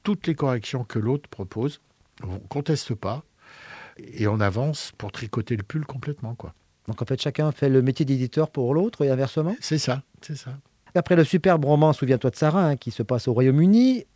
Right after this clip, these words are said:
Speaker 2: et Outaouais avec l'Irlande et le Québec,
Speaker 1: Oui.
Speaker 2: vous restez en France. Et
Speaker 1: Oui.
Speaker 2: du côté des Alpes de Haute-Provence avec le Beaumian, paru le quatre juillet
Speaker 1: Deux mille vingt-quatre.
Speaker 2: deux mille quatre, oui, aux éditions M+, vous n'aviez pas envie de voyager loin, là ?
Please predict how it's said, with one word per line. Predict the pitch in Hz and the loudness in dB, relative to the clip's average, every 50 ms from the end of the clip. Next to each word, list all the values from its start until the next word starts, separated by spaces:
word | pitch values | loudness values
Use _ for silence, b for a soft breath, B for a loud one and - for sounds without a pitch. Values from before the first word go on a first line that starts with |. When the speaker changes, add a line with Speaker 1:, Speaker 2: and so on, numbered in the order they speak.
| _ | _
Speaker 2:
et | 160 156 | 2 4
Outaouais | 151 151 147 - 156 139 139 143 143 139 | 4 4 2 2 2 4 6 6 6 6
avec | 127 120 123 117 - | 6 4 2 -2 -2
l'Irlande | 131 131 123 127 131 127 127 120 110 | -2 0 2 2 2 2 2 2 0
et | 104 | -2
le | 98 - | -4 -2
Québec, | - 180 175 196 226 247 233 - - - - - | -2 -2 2 2 2 2 0 -4 -12 -12 -10 -8
Speaker 1:
Oui. | 95 107 113 - _ - | -8 -8 -8 -12 _ 0
Speaker 2:
vous | 147 170 | 2 4
restez | 170 170 - - 165 147 | 4 4 4 4 4 4
en | 139 | 4
France. | - - 101 101 123 165 - - - - - _ _ 269 196 | 2 0 0 0 0 -2 -4 -8 -16 -20 -20 _ _ -6 0
Et | 127 | 2
Speaker 1:
Oui. | 131 123 | 2 2
Speaker 2:
du | 123 143 | 2 0
côté | - - 147 - - 156 135 | 2 2 2 4 4 2 4
des | 131 131 123 160 | 4 4 4 6
Alpes | 202 180 156 127 - - 143 | 4 4 4 2 0 2 4
de | 139 135 131 127 120 135 | 6 6 6 4 6 4
Haute-Provence | 151 165 - - - 175 160 165 170 170 160 - | 4 4 2 2 2 2 4 4 4 2 2 2
avec | 147 131 131 - | 0 0 0 0
le | 139 123 | 2 2
Beaumian, | 120 147 165 165 170 170 156 139 110 - _ | 4 4 4 6 6 6 4 4 0 -4 _
paru | - 127 131 127 | -4 -2 0 0
le | 120 117 | 0 -2
quatre | - 135 127 117 | -2 -4 -4 -4
juillet | 113 135 139 139 143 139 135 131 127 120 117 _ _ - 110 101 | -6 -4 2 4 4 4 4 2 0 -6 -14 _ _ -14 -12 -10
Speaker 1:
Deux | - 113 | -8 -8
mille | 120 123 | -8 -6
vingt-quatre. | 120 | -4
Speaker 2:
deux | 131 | -2
mille | 123 113 | -4 0
quatre, | - 147 131 120 - | 2 0 0 2 2
oui, | 190 247 | 2 2
aux | 175 | 2
éditions | 123 123 113 117 - - 117 | 2 2 0 0 0 0 0
M+, | 110 117 - - 330 320 - - 151 - - | 0 0 2 2 2 4 4 2 0 0 2
vous | 160 165 | 4 6
n'aviez | 185 180 175 185 185 | 6 6 6 4 4
pas | - - 262 | 4 2 0
envie | 262 247 262 | 0 0 0
de | 220 | 2
voyager | 208 214 214 185 190 196 | 2 2 4 4 4 2
loin, | 180 175 156 143 | 2 2 2 2
là ? | 135 127 127 | 0 0 -2